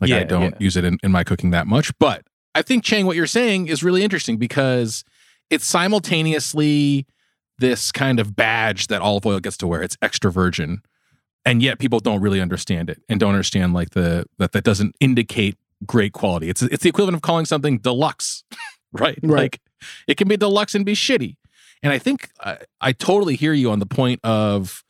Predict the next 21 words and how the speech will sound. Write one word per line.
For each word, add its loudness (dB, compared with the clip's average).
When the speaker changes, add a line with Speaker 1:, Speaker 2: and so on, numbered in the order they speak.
Speaker 1:
you 2
know, 0
comparison 0
with -2
Asian 2
ingredients 0
where 4
it -2
just -2
says, 0
nobody 4
ever 0
says, 0
like, -4
"Buy 2
actual 0
first -2
press -2
shoyu 2
for -2
this -4